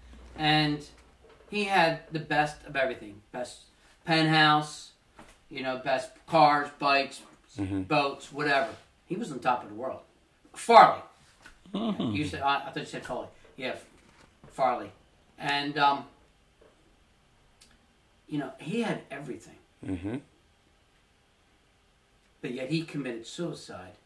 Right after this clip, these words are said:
Speaker 1: because he looked like, he was, you know, comedians, this is often with
Speaker 2: Mm-hmm.
Speaker 1: comedians.
Speaker 2: Mm-hmm.
Speaker 1: They try to make people happy.
Speaker 2: Mm-hmm. But inside,
Speaker 1: Because they're not
Speaker 2: they're,
Speaker 1: happy.
Speaker 2: they're not happy.
Speaker 1: So they
Speaker 3: Mm-hmm.
Speaker 1: wanna make other people happy.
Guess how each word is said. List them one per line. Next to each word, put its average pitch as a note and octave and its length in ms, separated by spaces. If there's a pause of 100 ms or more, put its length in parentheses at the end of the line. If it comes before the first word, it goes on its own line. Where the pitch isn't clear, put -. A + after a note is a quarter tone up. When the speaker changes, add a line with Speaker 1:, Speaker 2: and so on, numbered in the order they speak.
(520)
Speaker 1:
because - 480
he G#3+ 180
looked E3 540
like, - 180 (160)
he D4 120
was, E4+ 140 (240)
you C4 240
know, E3 120
comedians, B3 520
this B3 200
is D#3+ 160
often - 400
with F2+ 100
Speaker 2:
Mm-hmm. F2 60
Speaker 1:
comedians. A2+ 520
Speaker 2:
Mm-hmm. G2+ 120 (240)
Speaker 1:
They D#3 100
try G3 240
to F3+ 60
make E3 260
people B2 300
happy. - 440 (120)
Speaker 2:
Mm-hmm. G2+ 300 (1300)
But - 160
inside, G#2 480
Speaker 1:
Because C#3+ 440 (180)
they're C3+ 340
not A2+ 100
Speaker 2:
they're, G2+ 100
Speaker 1:
happy. F#2+ 160
Speaker 2:
they're F#2+ 160
not F2 140 (100)
happy. F#2 340
Speaker 1:
So G2 260
they A2+ 100
Speaker 3:
Mm-hmm. C#3 80
Speaker 1:
wanna C#3 160
make B2 180
other A#2 180
people G2+ 340
happy. G2+ 360